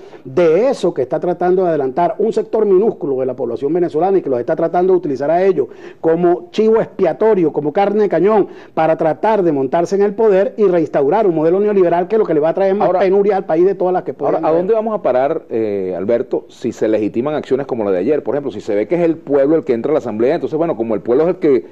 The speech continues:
Speaker 2: entra a la Asamblea, está bien lo que hizo el pueblo. Eso está bien desde el punto de
Speaker 1: Insisto,
Speaker 2: vista de los intereses de la
Speaker 1: insisto,
Speaker 2: democracia
Speaker 1: hermano,
Speaker 2: venezolana.
Speaker 1: yo no sé por qué tú le vuelves a vuelta, pero yo te traté
Speaker 2: No,
Speaker 1: de
Speaker 2: no, no, no, es
Speaker 1: explicar,
Speaker 2: que a mí
Speaker 1: bueno,
Speaker 2: me
Speaker 1: pero voy a
Speaker 2: preocupa eso
Speaker 1: tratar
Speaker 2: que
Speaker 1: de
Speaker 2: pasó
Speaker 1: ser
Speaker 2: ayer, ¿no?
Speaker 1: Yo no estoy diciendo
Speaker 2: No lo doy
Speaker 1: que se
Speaker 2: vuelta, me parece que es un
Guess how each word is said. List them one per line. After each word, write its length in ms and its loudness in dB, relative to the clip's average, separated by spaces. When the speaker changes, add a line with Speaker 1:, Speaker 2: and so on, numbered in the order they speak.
Speaker 2:
entra 240 -2
a 20 2
la 60 2
Asamblea, 280 0
está 260 -2
bien 200 0
lo 100 0
que 100 0
hizo 300 -2
el 160 0
pueblo. 520 -2
Eso 160 -6
está 160 -4
bien 240 2
desde 60 2
el 80 -2
punto 60 0
de 180 6
Speaker 1:
Insisto, 80 2
Speaker 2:
vista 100 2
de 100 4
los 140 -2
intereses 300 0
de 100 2
la 60 2
Speaker 1:
insisto, 80 0
Speaker 2:
democracia 140 0
Speaker 1:
hermano, 140 0
Speaker 2:
venezolana. 320 0
Speaker 1:
yo 40 -2
no 80 -2
sé 120 -4
por 120 -2
qué 60 0
tú 120 0
le 80 2
vuelves 240 0
a 60 0
vuelta, 240 -2
pero 140 -4
yo 80 -4
te 160 -2
traté 240 -6
Speaker 2:
No, 60 2
Speaker 1:
de 80 2
Speaker 2:
no, 40 0
no, 60 0
no, 40 2
es 60 4
Speaker 1:
explicar, 40 -2
Speaker 2:
que 80 0
a 20 2
mí 100 0
Speaker 1:
bueno, 20 4
Speaker 2:
me 60 2
Speaker 1:
pero 120 2
voy 80 2
a 60 0
Speaker 2:
preocupa 80 2
eso 80 4
Speaker 1:
tratar 100 0
Speaker 2:
que 60 0
Speaker 1:
de 160 0
Speaker 2:
pasó 100 -2
Speaker 1:
ser 200 2
Speaker 2:
ayer, 200 -2
¿no? 60 -10
Speaker 1:
Yo 100 2
no 60 2
estoy 200 2
diciendo 380 0
Speaker 2:
No 60 -2
lo 60 2
doy 80 4
Speaker 1:
que 20 4
se 80 2
Speaker 2:
vuelta, 180 0
me 120 0
parece 240 -2
que 60 4
es 60 2
un 20 0